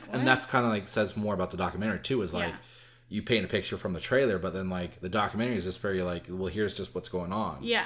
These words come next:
Speaker 2: And it's not really le-, leaning you one way or the other.
Speaker 1: Yeah.
Speaker 2: If
Speaker 1: It's up to
Speaker 2: anything,
Speaker 1: you.
Speaker 2: you had an opinion going into it, and then you're like, "Oh, wait a minute."
Speaker 1: Right.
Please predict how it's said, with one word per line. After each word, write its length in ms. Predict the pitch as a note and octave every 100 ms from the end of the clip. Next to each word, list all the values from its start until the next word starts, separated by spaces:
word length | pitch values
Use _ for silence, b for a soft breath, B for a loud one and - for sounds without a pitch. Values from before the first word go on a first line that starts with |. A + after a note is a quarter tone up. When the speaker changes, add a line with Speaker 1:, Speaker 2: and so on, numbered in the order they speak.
| - -
Speaker 2:
And 100 | F#2+
it's 140 | F#2+
not 160 | G#2+ G2+
really 180 | G#2 G2
le-, 200 | F2 F#2+
leaning 260 | G#2+ A2 G2+
you 120 | G2
one 160 | G2 G2+
way 120 | F#2
or 60 | F2+
the 80 | A#2
other. 180 | G2 E2
Speaker 1:
Yeah. 200 | A#2+ G#3 -
Speaker 2:
If 120 | F#2 F#2+
Speaker 1:
It's 160 | F3
up 60 | E3
to 80 | G#2+
Speaker 2:
anything, 140 | A2
Speaker 1:
you. 140 | A#2 - - G#2 G#2+
Speaker 2:
you 40 |
had 300 | - A#2+ D#3+
an 80 | C#3+
opinion 540 | F#2+ G2 F#2 F2+ F2+ - -
going 240 | G#2+ G2+ G2
into 320 | F#2 G2 F#2
it, 140 | F2+
and 160 | - G2+
then 140 | G2
you're 160 | F#2+ G2
like, 160 | F#2 A2
"Oh, 160 | A2
wait 200 | F2+ A2+
a 40 | E2
minute." 200 | D#2+ C3
Speaker 1:
Right. 180 | G#3